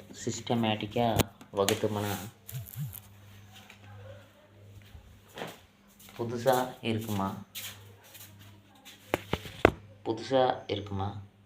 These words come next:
இல்ல பழசா இருக்குமா அப்படிங்கிறதுல ஒவ்வொருவரும் அதைய பின்பற்றாங்களா, இல்ல பின்பற்றதில்லையா அப்படிங்கிறதையும்,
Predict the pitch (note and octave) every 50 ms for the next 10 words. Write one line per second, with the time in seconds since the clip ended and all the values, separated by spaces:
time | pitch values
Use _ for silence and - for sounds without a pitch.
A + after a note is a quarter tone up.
0 | - - - - G2 G2 G2 G2+ G2+ G2 G2+ G#2 - - A#2+ A#2 A#2+ - - -
1 | - G2+ G2 - - G2+ F#2+ G2+ G2+ - - - - - - - - - - -
2 | F#2 F#2 F#2 F#2 - - - G2 G#2 - - - - - - - - - - -
3 | - - - - - - - - - - - - - - - - - - - -
4 | - - - - - - - - - - - - - - - - A#2+ A#2 A#2+ C3
5 | C3+ B2+ B2+ B2+ C3 C3 - D#3+ E3 - - - G2+ G#2 G2+ G2 F#2+ F#2+ F#2+ F#2+
6 | G2+ - - - - - - - - - - - - - - - B2+ B2 A#2+ A2+
7 | A2 G#2 - - G2 F#2+ F#2+ F#2+ F#2+ G2 A2 B2+ C#3 - - - - - - -
8 | - - - - - - - _ _ - - A2+ A2 G#2+ - - A2 A#2 A#2 A#2
9 | A2+ A2 - G#2 F#2+ G2 F2+ F#2 F#2 F#2+ F#2+ G2 A2+ C3 - - - - - -
10 | - - - - - - - - - - - - - G#2 G2+ G#2 G2+ G2 G2 F#2+
11 | F#2+ G2 G2+ G#2 A#2 B2+ B2+